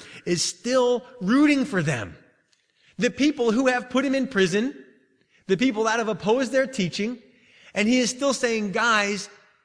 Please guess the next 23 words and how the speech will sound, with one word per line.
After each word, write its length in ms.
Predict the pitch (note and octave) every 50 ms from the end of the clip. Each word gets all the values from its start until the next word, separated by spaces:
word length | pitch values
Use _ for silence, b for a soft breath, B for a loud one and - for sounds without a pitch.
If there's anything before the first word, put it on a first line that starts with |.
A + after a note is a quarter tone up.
| _ _ _ _ _ _ _ _ _ _
you 280 | D3+ E3+ G#3+ B3+ C4+
can 260 | B3 C4 A#3+ G#3+ G3 -
still 420 | - - - B3 C4 C4+ C4+ C4+
make 260 | B3 A3+ A#3 A#3 A3+
a 60 | A#3
choice. 380 | - - - C4+ B3+ G#3 - - - -
Yes, 380 | - F#3 C4+ C#4+ C4+ - - - - - -
I'm 180 | F3+ G3 F#3+ - - - _ _ _ _
looking 280 | F#3+ A#3+ B3+ - B3 B3
you 80 | B3
square 260 | A3+ - - A#3+ A#3 A#3
in 80 | A#3+
the 80 | A#3 G#3+
face, 300 | - A#3 A3 G3+ - -
and 100 | G3 G3
yes, 240 | A#3+ C4+ C4+ C4+ -
I'm 140 | A#3+ A3
telling 280 | - - B3 A#3+ A#3 A3
you, 160 | G#3 G#3 F#3+ B B B B
you 280 | F3 G#3 B3+ C#4 D4
murdered 720 | C#4+ B3+ A#3 A3+ A3+ A#3+ B3+ C4+ C4+ B3+ B3+ B3 B3 B3 A#3 A#3 - - - - _ _ _ _ _ _ _ _ _ _ _ _
God 360 | - A3 A3 A#3+ B3 B3 A#3+
incarnate. 600 | A#3 A#3 A3 - - A3+ G#3+ G#3 G3 D3 A2+ -